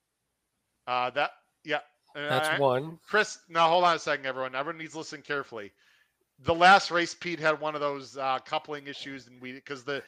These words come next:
Speaker 1: the two
Speaker 2: Yeah.
Speaker 1: is breaking from the one. So Chris Mack, that is what I have written down,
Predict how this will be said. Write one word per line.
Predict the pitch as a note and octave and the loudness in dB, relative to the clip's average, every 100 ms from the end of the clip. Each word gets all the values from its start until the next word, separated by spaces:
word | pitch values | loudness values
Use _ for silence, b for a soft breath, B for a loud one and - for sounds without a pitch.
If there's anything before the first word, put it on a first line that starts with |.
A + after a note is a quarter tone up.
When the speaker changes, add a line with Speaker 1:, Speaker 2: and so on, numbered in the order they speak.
| b - | b -16
Speaker 1:
the | |
two | C#3+ C#3 | -8 2
Speaker 2:
Yeah. | B2+ A2+ | 4 4
Speaker 1:
is | - | 0
breaking | D#3+ D#3 D3+ C#3 | -4 -4 -4 -12
from | C#3 B2+ | -12 -10
the | |
one. | B2 A#2 G#2+ b b | -10 -10 -12 b b
So | E3+ | -4
Chris | E3+ - G#3+ E3+ | -2 -2 -2 0
Mack, | F3 F3+ - | 6 6 6
that | D#3+ D3+ | 0 0
is | F#3 G3 | -4 -2
what | F3+ | 2
I | E3 | 4
have | D3+ | 2
written | C#3 D#3 C#3 | -2 -8 -6
down, | C3 C3+ C#3+ D#3+ E3 | -4 -2 -2 -4 -12